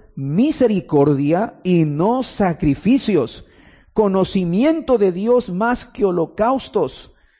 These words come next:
Estas palabras son las que nuestro Señor Jesucristo usó también contra los religiosos, eh, líderes religiosos de su tiempo.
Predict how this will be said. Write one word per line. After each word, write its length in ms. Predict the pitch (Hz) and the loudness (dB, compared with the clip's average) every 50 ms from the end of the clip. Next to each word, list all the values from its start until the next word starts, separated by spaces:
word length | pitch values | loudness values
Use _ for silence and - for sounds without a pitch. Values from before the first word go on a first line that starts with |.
| _ _ _ _ _ _ _ - | _ _ _ _ _ _ _ -14
Estas 260 | 123 - - 247 - | -8 -4 -4 -4 -2
palabras 680 | - 214 196 196 208 233 247 240 247 233 - - - _ _ _ _ _ | 0 0 2 2 2 2 2 0 0 -2 -4 -6 -20 _ _ _ _ _
son 220 | - - 220 190 | -4 -2 -2 0
las 120 | 214 202 - | 0 -2 -2
que 600 | - 190 175 160 147 117 123 135 135 180 - - | 0 2 2 4 4 2 0 -4 -6 -8 -12 -8
nuestro 260 | 151 160 165 - 170 160 | -4 -4 -4 -2 -2 -2
Señor 260 | - 156 151 185 240 | -2 -2 0 0 0
Jesucristo 540 | 247 - 214 - - 226 262 226 - - 190 | 0 0 -2 -4 -2 0 -2 0 0 2 2
usó 380 | 185 175 - - 294 349 339 | 2 2 0 0 0 0 0
también 400 | - 214 165 147 143 160 165 160 | -2 -2 -2 0 0 0 0 0
contra 320 | - 165 160 156 151 156 151 | -2 -4 -4 -2 0 0 0
los 260 | 147 139 - - - - - - - _ - | 0 0 -4 -8 -20 -20 -20 -20 -20 _ -4
religiosos, 880 | - 165 165 160 156 147 147 190 247 269 220 226 208 196 - - - - _ _ _ _ _ _ _ | -2 0 0 2 2 2 2 2 2 2 2 2 0 0 -2 -4 -18 -20 _ _ _ _ _ _ _
eh, 180 | - 135 147 147 | -2 0 0 0
líderes 460 | 156 233 294 302 294 262 220 190 160 | 2 2 2 4 4 4 4 4 4
religiosos 560 | 147 160 151 147 143 160 214 247 240 - 185 | 2 2 2 0 2 2 2 2 2 2 2
de 80 | 170 156 | 2 2
su 140 | - 156 - | 0 -2 -4
tiempo. 600 | - 220 285 339 311 - 262 233 139 - - | -2 -2 -2 -2 -2 0 0 0 0 0 -4